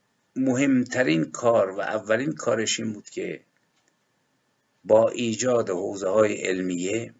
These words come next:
در شهرهای بزرگی مثل اصفهان، قزوین و کاشان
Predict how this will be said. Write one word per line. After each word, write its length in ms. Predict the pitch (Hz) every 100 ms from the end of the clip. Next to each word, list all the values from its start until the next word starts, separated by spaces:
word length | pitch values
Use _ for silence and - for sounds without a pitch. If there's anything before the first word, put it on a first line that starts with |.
| _ _ _ _ _ _ _ -
در 180 | 90 101
شهرهای 640 | - - 92 87 101 98 92
بزرگی 600 | 80 95 110 104 90 82
مثل 300 | 87 - 87
اصفهان، 580 | 87 - 85 90 87 -
قزوین 460 | 92 87 87 85
و 100 | 80
کاشان 680 | - - 82 - 107 110 104